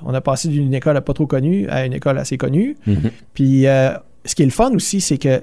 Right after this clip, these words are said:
Speaker 1: les jeunes pouvaient parler avec leurs grands-parents.
Speaker 2: Hmm.
Speaker 1: Parce que leurs grands-parents parlaient français, mais les gens,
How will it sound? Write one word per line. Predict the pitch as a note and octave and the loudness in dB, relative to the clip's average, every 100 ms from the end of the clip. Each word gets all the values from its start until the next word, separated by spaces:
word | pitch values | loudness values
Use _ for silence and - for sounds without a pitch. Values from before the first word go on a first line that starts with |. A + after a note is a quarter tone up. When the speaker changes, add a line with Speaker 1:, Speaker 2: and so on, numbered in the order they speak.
| - | -2
Speaker 1:
les | C3 C3+ | 2 2
jeunes | B2 C3 A#3 G3 D3 F#3+ - | 2 2 2 2 2 -2 -2
pouvaient | D3+ | -2
parler | C#3+ C#3+ | 2 0
avec | C#3+ C#3 | 0 0
leurs | C#3 | -2
grands-parents. | B2+ C#3 E3 A3+ - - - | -2 -2 -2 -4 -10 -20 -8
Speaker 2:
Hmm. | F#2 F2+ | -2 0
Speaker 1:
Parce | F2+ F2 | 0 0
que | |
leurs | - C3 | 2 2
grands-parents | B2+ B2+ C3 F#3+ | 0 0 0 0
parlaient | G#3 D3 | 0 0
français, | C3+ C#3+ B2+ G#3+ C#4+ - - - - - | 0 -2 -2 -2 -2 -10 -20 -20 -20 -4
mais | C3 | 0
les | C3+ | 4
gens, | D3+ G3 | 4 2